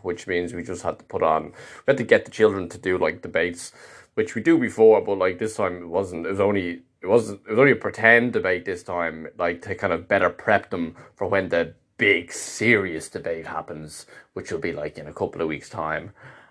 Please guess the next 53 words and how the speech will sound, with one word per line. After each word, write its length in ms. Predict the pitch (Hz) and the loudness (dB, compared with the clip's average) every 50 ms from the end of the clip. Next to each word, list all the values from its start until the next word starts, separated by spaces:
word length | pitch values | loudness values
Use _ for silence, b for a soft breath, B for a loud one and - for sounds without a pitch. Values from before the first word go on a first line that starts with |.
| B B - | B B -8
And, 380 | 87 80 76 76 78 80 76 - - - | -6 -6 -6 -8 -10 -12 -14 -16 -18 -16
you 140 | - 80 | -16 -16
know, 320 | 78 76 69 69 71 76 - | -16 -16 -18 -18 -16 -12 -10
it'll 280 | 73 78 - - 71 69 | -10 -10 -10 -10 -16 -18
be, 460 | 69 - 65 69 69 69 69 76 76 | -16 -18 -16 -16 -14 -14 -14 -14 -14
you 60 | 78 80 | -14 -12
know, 120 | - - | -10 -6
I've 140 | 78 90 87 | -6 -6 -4
talked 260 | - 120 107 90 82 | 0 2 2 2 0
about 240 | - 67 65 71 - | -2 -10 -10 -10 -10
this 200 | 71 73 76 - - - | -10 -12 -10 -10 -8 -6
ad 220 | 76 73 73 76 | -6 -6 -6 -8
nauseum, 640 | 82 80 73 69 76 80 80 87 78 71 73 80 80 - | -10 -10 -8 -6 -8 -8 -8 -10 -12 -12 -12 -14 -16 -14
and, 320 | - 80 78 78 80 85 87 | -12 -10 -10 -10 -10 -10 -10
you 100 | 87 80 | -10 -10
know, 100 | 78 82 | -10 -10
there's 160 | 95 101 95 | -8 -4 0
no 180 | 123 120 98 | 2 2 2
reason 460 | 85 82 85 85 85 82 87 90 78 76 | 2 0 -2 -4 -6 -6 -8 -10 -16 -16
for 100 | - 82 | -18 -20
you 60 | - | -18
to 40 | - | -14
go 80 | 82 | -14
into 260 | 78 78 76 - - | -12 -12 -14 -16 -18
the 140 | 82 80 82 | -14 -10 -10
absurdities 800 | 78 - - - - 90 85 85 85 82 80 82 80 76 73 87 | -10 -10 -10 -10 -4 -4 -2 -2 -2 -4 -6 -8 -10 -10 -8 -10
of, 340 | - - 82 80 - 110 - | -10 -10 -12 -14 -14 -12 -8
like, 280 | 80 76 78 76 - _ _ _ _ _ _ _ _ _ | -8 -8 -8 -8 -12 _ _ _ _ _ _ _ _ _
trying 280 | - - 87 80 85 82 | -12 -8 -6 -6 -6 -6
to 60 | - | -4
get 180 | - 80 76 - | -4 -6 -6 -6
the 60 | 73 | -10
children 400 | - - 90 80 76 - 76 76 | -8 -6 -6 -6 -6 -8 -14 -16
to 100 | - 87 | -14 -12
debate. 340 | 78 78 76 82 82 80 - - _ - - - _ _ _ _ _ _ _ _ _ _ _ _ _ _ _ _ _ _ _ _ _ _ _ b b b b | -10 -8 -4 -4 -4 -4 -6 -10 _ -20 -20 -20 _ _ _ _ _ _ _ _ _ _ _ _ _ _ _ _ _ _ _ _ _ _ _ b b b b
It's, 120 | b - 139 | b -4 -4
of 100 | 143 - | -2 2
course, 340 | - 190 214 - - - - _ - | 6 8 8 8 6 2 -8 _ 0
okay 600 | - 107 110 110 104 - 107 110 123 123 107 90 | 2 2 2 2 0 0 2 2 4 4 2 0
for 160 | 85 - 92 | -2 -6 -4
them 200 | 92 92 98 101 | -2 -2 -2 -2
to 80 | 101 - | -4 -6
be 200 | 101 98 98 - - | -6 -6 -6 -6 -4
uncomfortable 840 | 113 110 107 - - 110 120 113 - 117 95 85 85 78 - - | -6 -6 -4 -2 -2 -2 -2 -2 -6 -4 -2 0 0 0 -2 -2
when 400 | 95 101 95 92 90 90 85 - 80 | 2 2 2 2 2 -2 -6 -6 -8
we 140 | 90 92 92 | -10 -10 -10
force 440 | - - - 110 107 107 101 - - | -12 -6 0 2 4 4 4 0 -2
them 240 | - 101 92 87 - | -6 -6 -6 -8 -8
to 140 | - - 80 | -8 -10 -10
debate 520 | 78 - 80 76 - 82 90 107 107 101 | -10 -10 -14 -8 -4 -2 0 0 -2 -4
each 180 | 95 85 - 87 | -6 -8 -4 -4
other 220 | 85 82 82 82 | -2 0 0 -2
in 280 | - - - 78 73 | -2 -4 -8 -10 -10